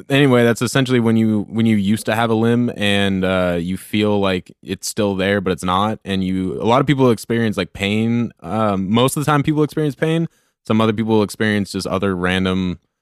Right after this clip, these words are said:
sensations of, I, I can't imagine being pleasure, but maybe.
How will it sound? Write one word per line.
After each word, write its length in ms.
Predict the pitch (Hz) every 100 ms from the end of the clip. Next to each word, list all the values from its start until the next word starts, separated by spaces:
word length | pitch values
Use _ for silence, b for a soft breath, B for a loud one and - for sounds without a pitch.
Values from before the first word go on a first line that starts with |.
| _
sensations 800 | - 104 101 107 147 139 135 -
of, 720 | - 95 95 90 87 78 - _ -
I, 140 | 82 78 -
I 120 | 87 _ _ _ _
can't 260 | - 92
imagine 380 | 90 90 90 90
being 200 | 85 87
pleasure, 360 | - 95 101 113
but 240 | 90 85
maybe. 320 | 78 101 131